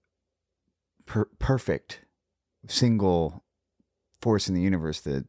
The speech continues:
one creator that is all-knowing and, and all that, is that you get on this, uh, like, just for me, like, I think one of the most s-, things I've struggled with the most is that you are innately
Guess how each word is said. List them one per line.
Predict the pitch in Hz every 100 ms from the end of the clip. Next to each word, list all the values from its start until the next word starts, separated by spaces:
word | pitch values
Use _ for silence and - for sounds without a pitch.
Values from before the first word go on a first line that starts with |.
| _ _ _
one | 90 104 101 101
creator | - 92 90 85 85
that | 76 80
is | 76 80 - - - - - _
all-knowing | 87 87 82 80 80
and, | 78 76 - -
and | 85 80
all | 80
that, | 82 -
is | 87 80
that | 85 82 76 _ - - _ -
you | 92
get | 85 87 -
on | 85 82 85
this, | 80 80 - - _ _ _ _ -
uh, | 82 80 76
like, | 87 87 - - _ -
just | 110 -
for | 95
me, | 95 131 98
like, | 85 87
I |
think | - 139 143
one | 135
of |
the | 117 113 -
most | 113 113 - -
s-, | - - - _
things | - 123 120
I've | 104
struggled | - 127 117
with | 110
the | 98
most | 110 147 -
is | 98 -
that | 95 92 - _ - - _ _
you | 104 98
are | 90 87 - -
innately | 104 110 113 110 110 104